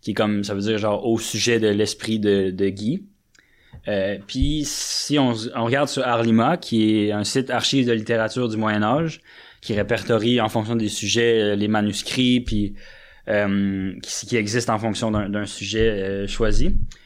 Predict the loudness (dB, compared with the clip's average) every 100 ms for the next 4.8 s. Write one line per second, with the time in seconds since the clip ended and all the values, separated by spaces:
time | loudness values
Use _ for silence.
0 | -20 -20 -8 -2 0 0 0 2 0 0
1 | 0 0 -2 -2 0 2 2 2 2 2
2 | 0 0 -4 0 2 4 0 -2 0 2
3 | 2 2 2 2 4 2 2 2 0 2
4 | 0 0 0 0 -2 0 0 0